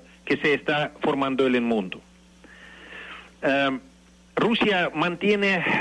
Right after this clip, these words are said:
eh, una política exterior independiente, defendiendo sus intereses nacionales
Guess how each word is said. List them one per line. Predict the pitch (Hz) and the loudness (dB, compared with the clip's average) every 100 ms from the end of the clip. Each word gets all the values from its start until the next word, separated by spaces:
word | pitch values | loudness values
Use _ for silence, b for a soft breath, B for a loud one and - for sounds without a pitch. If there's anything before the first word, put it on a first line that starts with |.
| - | 0
eh, | |
una | 139 170 190 | 2 2 2
política | 190 180 185 180 | 0 0 0 0
exterior | 170 147 170 165 175 165 | 0 0 2 4 4 0
independiente, | 156 151 160 156 160 196 196 214 214 - B B B B - | -2 -2 0 -2 0 0 0 -4 -4 -12 B B B B -2
defendiendo | 131 151 165 170 202 190 | 0 0 2 2 2 2
sus | 180 170 170 | 0 0 0
intereses | 156 165 175 165 - | 0 0 -2 -2 -2
nacionales | 151 127 147 170 202 208 | -2 0 0 2 2 0